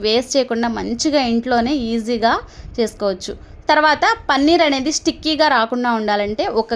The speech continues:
గ్లాసు చల్లటి నీళ్లు వేసుకోవాలండి. చల్లటి నీళ్లు వేసుకుని ఒకసారి అలా కలుపుకోవాలి. ఇప్పుడు వీటిని, వీటి ఇరిగిపోయిన పాలని ఏం చేసుకోవాలంటే ఒక జల్లెడలోకి ఒక వైట్ క్లాత్ వేసుకోవాలి. ఈ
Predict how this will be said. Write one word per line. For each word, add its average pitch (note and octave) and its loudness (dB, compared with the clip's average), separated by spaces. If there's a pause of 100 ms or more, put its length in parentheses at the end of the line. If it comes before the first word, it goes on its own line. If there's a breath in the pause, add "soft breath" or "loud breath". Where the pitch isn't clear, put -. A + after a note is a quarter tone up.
(100)
గ్లాసు A#3 0 (560 loud breath)
చల్లటి C#4+ 4
నీళ్లు B3 2
వేసుకోవాలండి. G#3+ 0 (400)
చల్లటి A#3 0
నీళ్లు A#3 0
వేసుకుని G#3+ 0
ఒకసారి G#3+ 0
అలా G3 2 (120)
కలుపుకోవాలి. G#3 -2 (520 loud breath)
ఇప్పుడు B3+ 0 (100)
వీటిని, B3 0 (600)
వీటి B3 2
ఇరిగిపోయిన C#4 2 (120)
పాలని A3+ 2
ఏం A3+ 2
చేసుకోవాలంటే A#3 0
ఒక C4+ -2
జల్లెడలోకి A3+ 2
ఒక B3 0
వైట్ A#3+ 2
క్లాత్ C4 2
వేసుకోవాలి. F#3+ -4 (480 loud breath)
ఈ C4 0